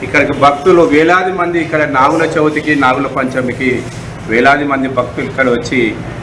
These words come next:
ఆ నాగుల పుట్టకు పాలు పోసి మరి సుబ్రహ్మణ్య స్వామి ఆశీస్సులు పొందుతుంటారు. అలానే ఇక్కడ ముఖ్యంగా, ఆ, బోనాల ఉత్సవాలు అంగరంగ వైభవంగా బోనాల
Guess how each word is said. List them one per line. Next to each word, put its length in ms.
ఆ 60
నాగుల 400
పుట్టకు 600
పాలు 200
పోసి 520
మరి 480
సుబ్రహ్మణ్య 500
స్వామి 340
ఆశీస్సులు 580
పొందుతుంటారు. 580
అలానే 380
ఇక్కడ 200
ముఖ్యంగా, 580
ఆ, 60
బోనాల 380
ఉత్సవాలు 580
అంగరంగ 360
వైభవంగా 680
బోనాల 300